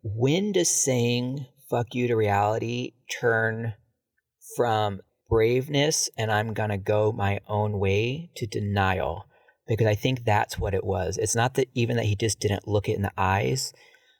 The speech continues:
I felt like he was kind of in denial his last few years. I know we've talked about that. Instead of saying, like, "Hey, boys, I've had seven heart attacks. Guess what? I'm not long for this world, but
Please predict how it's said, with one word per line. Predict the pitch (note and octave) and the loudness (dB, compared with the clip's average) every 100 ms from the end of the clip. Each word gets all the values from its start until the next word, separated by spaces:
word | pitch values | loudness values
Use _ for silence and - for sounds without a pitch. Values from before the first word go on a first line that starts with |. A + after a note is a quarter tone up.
| _ - | _ -2
I | G#2 | -2
felt | - - B2 B2 - | -2 -2 2 2 2
like | A#2+ - | 0 0
he | - A2 G#2+ G#2+ | -8 -4 -4 -4
was | G#2+ G2+ | 0 -2
kind | - - G#2+ G#2 | -2 -2 0 2
of | G2+ | 2
in | G#2 F#2+ | 2 0
denial | F#2 F#2 F2+ F2 F#2+ D#2+ | 0 0 0 0 -2 -4
his | G#2+ F#2+ F#2 | -4 -4 -2
last | G2 F#2 - | 0 0 -2
few | - F2+ | -6 -4
years. | E2+ F2 F2+ F#2 | -2 -4 -4 -6
I | - F#2+ | -4 -2
know | F#2 | 0
we've | F#2 F2 | 0 -2
talked | - G2 F#2+ | -4 -8 -6
about | - - - | -6 -4 -4
that. | - F#2 - | -6 -6 -6
Instead | - F#2+ - G2+ | -6 -4 0 2
of | G2 | 0
saying, | - G#2+ G2+ | 2 0 2
like, | G2+ F#2+ - - - - - _ | 0 0 -4 -20 -20 -20 -20 _
"Hey, | E3+ G#3+ | 0 2
boys, | - A#2+ A2+ D#3 F3 - _ _ - | 2 2 2 0 -6 -12 _ _ -2
I've | G2+ C3 | -2 0
had | D3 D#3+ D#3 | 0 0 -2
seven | - D3+ D3 D#3+ | -2 0 0 -2
heart | E3 F3 | 0 0
attacks. | - D#3 A2+ - - - | -2 -4 -4 -6 -16 -4
Guess | A#2 B2 - | -2 -2 0
what? | A#2+ G#2+ - _ | -2 -2 -8 _
I'm | F2+ A#2 | -4 0
not | D#3+ E3+ | 0 0
long | D#3 E3 F3+ | 2 0 0
for | - | -4
this | C3 A#2 - | -2 -2 -2
world, | G#2 G#2 G2+ - _ | 0 0 -2 -8 _
but | - | -6